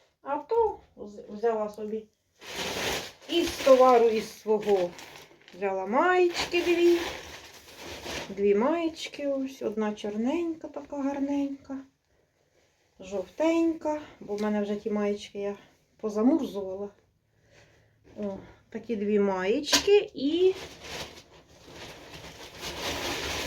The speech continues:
отака простинь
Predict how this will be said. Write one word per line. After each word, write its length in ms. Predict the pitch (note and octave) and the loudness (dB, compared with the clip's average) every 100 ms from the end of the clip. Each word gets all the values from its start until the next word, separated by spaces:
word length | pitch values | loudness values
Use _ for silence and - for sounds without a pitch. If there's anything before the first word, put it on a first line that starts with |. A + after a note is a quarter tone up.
| - - - - - - - - - - - - - - - - - - - - | -8 -12 -14 -10 -8 -8 -10 -12 -8 -6 -6 -8 -8 -10 -10 -14 -14 -14 -14 -16
отака 380 | - - - D4+ | -14 -10 -6 -4
простинь 680 | G#3+ G3+ F#3 - - F#3 | 0 0 0 -8 -16 -16